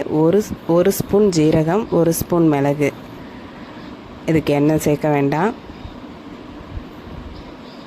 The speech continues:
இதையும் நல்லா வறுத்து நம்ம இதோட சேர்த்துக்க வேண்டியதுதான்.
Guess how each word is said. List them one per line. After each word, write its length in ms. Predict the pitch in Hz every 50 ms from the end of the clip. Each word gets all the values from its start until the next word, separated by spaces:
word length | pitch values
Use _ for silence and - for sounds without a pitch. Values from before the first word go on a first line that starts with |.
| - - - - - - - - - - -
இதையும் 300 | 170 170 170 175 175 165
நல்லா 160 | 151 147 151
வறுத்து 400 | 151 151 147 147 - - - 165 151
நம்ம 140 | 147 147 147
இதோட 220 | 143 147 143 156 - -
சேர்த்துக்க 260 | 151 143 - - 160 151
வேண்டியதுதான். 520 | 147 143 139 143 147 143 147 151 175 214